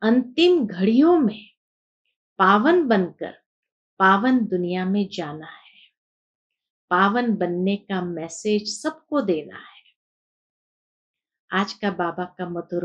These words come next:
वरदान है, घबराने की डांस छोड़, क्या करना है? सदा खुशी की डांस करने वाले मास्टर नॉलेजफुल भव।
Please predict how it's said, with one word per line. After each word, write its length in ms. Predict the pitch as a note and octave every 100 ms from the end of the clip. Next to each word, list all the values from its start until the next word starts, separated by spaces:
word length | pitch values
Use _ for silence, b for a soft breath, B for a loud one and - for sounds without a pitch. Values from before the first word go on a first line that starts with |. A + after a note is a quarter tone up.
| E3+
वरदान 520 | E3 D#3 D3+ E3+ G3+
है, 360 | F#3 A3+ D4+ - _ _ _ _ _ _ _ _ _ _ _ _ _ _ G3+
घबराने 600 | G3+ A3 A#3 C4 E4+ F4+
की 360 | - D#4+ G#3
डांस 520 | G3 G#3+ B3+ - - -
छोड़, 400 | - B3 G3 - - _ _ _ _ _ _ _ _
क्या 140 | - G3+
करना 420 | G#3 G3 F#3+ G#2
है? 280 | G#3 - _ _ _ _ _ _ _ _ _ _ _
सदा 580 | - - A3+ A#3 C4+ D4
खुशी 480 | C#4 - C4 - F4+
की 340 | - D4+ A3
डांस 480 | G3 G3 G#3+ G#3 - G3
करने 380 | F3 F3+ E3+
वाले 540 | E3 D#3+ D#3+ A3+ C#4 - _ _ _
मास्टर 680 | F3+ F#3 G3+ - - A#3+ A3
नॉलेजफुल 760 | G#3 E3 E3+ F3 - - F#3+ F#3
भव। 480 | D#3 D#3 G3 -